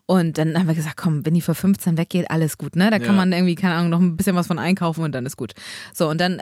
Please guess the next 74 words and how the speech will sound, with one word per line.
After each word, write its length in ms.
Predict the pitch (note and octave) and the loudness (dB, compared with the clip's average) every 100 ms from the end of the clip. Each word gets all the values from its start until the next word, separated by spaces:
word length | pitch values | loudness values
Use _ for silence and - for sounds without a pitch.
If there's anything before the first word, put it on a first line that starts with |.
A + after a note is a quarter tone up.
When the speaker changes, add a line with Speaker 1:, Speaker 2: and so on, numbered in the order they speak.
| F3 | -2
Speaker 1:
hat 120 | A3 | 0
eine 160 | G#3+ G#3 | 2 2
geschrieben, 320 | F3+ - C#4 | 2 -2 0
ja, 200 | D#4 C#4+ | 2 2
meine 160 | A#3+ G#3+ | 4 4
Mutter 260 | F#4 D#4 | 4 2
würde 140 | C4 B3+ | 0 -2
vorbeikommen 560 | B3+ A#3 A#3 A#3 G#3 | -2 -2 -2 0 2
und 20 | F#3 | 2
das 140 | F#3+ | 0
abholen. 560 | D#4 - C4+ B3 B3 - | -4 -2 0 2 0 0
Und 160 | F#3+ | -2
das 100 | G3 | -2
ging 140 | D4+ F#4 | 0 0
auch 120 | C#4+ | 0
relativ 380 | D4 C#4+ G#3 - | 0 2 -2 -2
fix, 220 | G#4+ - | -4 0
so 80 | C#4+ | 0
diese 180 | G#3+ | 2
Nachrichten, 460 | A3+ B3 C#4 C4 A#3 | 2 2 0 -4 -2
also 160 | F#3+ G#3+ | 2 2
nicht 180 | A3+ A3+ | 0 -2
dieses 100 | G3+ G3 | -2 -2
elendige, 460 | G#3 A#3+ A3 G#3 | 0 2 2 4
ja, 220 | A3 F#3+ F#3 | 4 2 2
wann 160 | A3 | 0
können 200 | G#3 G#3+ | 4 4
Sie 140 | G#3 A3+ | 4 4
denn, 180 | G#3+ | 4
ja, 140 | G3+ F#3 | 4 4
wann 140 | G3 | 2
können 200 | - G3+ | 4 4
Sie 120 | G#3 | 4
denn? 120 | B3+ C4 - - - | 0 -4 -8 -12 0
Nee, 120 | A#3 | 2
wir 80 | A#3+ | 4
haben 120 | A#3 | 2
uns 100 | A3 | 2
schnell 220 | - G#3 G3 | 2 0 2
geeinigt, 360 | - D4+ F4 | 0 -2 -2
die 40 | C#4 | -2
kommt 240 | D4+ D4 | -2 -2
in 80 | A#3+ | 0
der 80 | A#3 | 0
nächsten 300 | A3+ A3+ A3 | 0 0 -4
Stunde 260 | - G#3 F3+ | 0 0 0
vorbei, 280 | F3+ A#3+ G#4 A3 | 0 0 0 0
okay, 240 | - B3 | 0 0
super, 280 | A3 E4 A#3 | 0 0 0
alles 240 | F3 G3+ | -2 -4
klar. 220 | D4+ D4+ - - - - | 0 0 -2 -14 -20 -6
So 180 | A#3+ A3 | 0 2
haben 120 | A3+ | 4
wir 80 | A3 | 2
die 100 | G3+ | 2
schon 140 | G#3 | 0
rausgestellt 680 | G3+ D4 - C4+ - C4 A3 | 2 0 -2 -4 0 0 2
und 40 | |
dann 100 | F#3+ | -2
kam 260 | F#3 A#3 A#3+ | 0 2 4
diese 400 | A3 G3 G#3 F#3+ | 4 4 2 2
besagte 440 | F#3 G3+ G#3+ G#3 | 2 0 0 2
Mutter 280 | G3+ C4 F#3 | 2 4 0
auf 80 | F3+ | 0
die 140 | G3+ | 0
Auffahrt 400 | G#3 D4 D4 B3 | 0 0 0 0
und 100 | F#3+ | -2
ich 80 | F#3+ | 0
merkte 240 | A3 A3 | -2 -2
schon 180 | G3+ G#3+ | 2 2
so, 140 | F#3+ F#3+ | 2 0
das 240 | G3 G3 | -2 -2
ist 80 | F#3 | -2
eine, 320 | F3+ F#3+ | 0 2